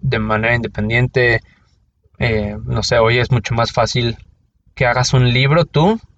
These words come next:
y que contrates a un editor por fuera, un, eh, una persona que te ayude a revisar toda la redacción,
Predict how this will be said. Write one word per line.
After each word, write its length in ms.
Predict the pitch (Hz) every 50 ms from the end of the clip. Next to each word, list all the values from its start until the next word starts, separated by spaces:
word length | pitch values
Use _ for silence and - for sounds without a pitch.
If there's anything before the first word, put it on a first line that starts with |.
| _ _ _ _ _ _ -
y 160 | - 117 107
que 280 | - - 107 107 104 98 - - _ _ -
contrates 560 | - 123 120 - 131 131 135 - 143 - -
a 20 | 127
un 140 | 123 123 120
editor 520 | 113 107 98 - - 117 120 127 139 139 -
por 160 | 120 113 110
fuera, 580 | - - 117 120 123 127 131 135 139 139 131 120
un, 420 | 113 113 113 117 113 110 110 - - - - - - _ _ _ _ _ _ -
eh, 280 | - - 113 107 107 107
una 140 | 113 120
persona 400 | 110 - 110 107 - 123 117 113
que 100 | - 110
te 120 | - - 107
ayude 340 | 107 110 110 110 113 110 107
a 260 | 104 98 98 - 104
revisar 520 | 101 104 107 104 101 98 - - 113 113 104
toda 160 | - - 113
la 120 | 110 110 104
redacción, 880 | 101 101 107 107 101 - - - - 123 123 131 135 135 131 139 -